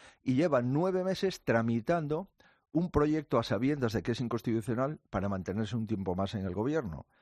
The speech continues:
Por tanto, este, este gobierno zombie, un gobierno dividido, debilitado, descompuesto, es, eh, un,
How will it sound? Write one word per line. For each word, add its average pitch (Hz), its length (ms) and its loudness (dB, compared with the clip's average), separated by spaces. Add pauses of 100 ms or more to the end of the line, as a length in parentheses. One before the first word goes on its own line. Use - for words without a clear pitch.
(220)
Por - 80 -20
tanto, 135 200 2
este, 175 300 0
este 190 160 2
gobierno 156 480 0
zombie, 104 500 0
un 104 120 -4
gobierno 107 500 0 (160)
dividido, 107 640 0
debilitado, 101 800 0 (320)
descompuesto, 104 1080 -2 (560)
es, 131 300 -2
eh, 95 720 -2
un, 104 160 -12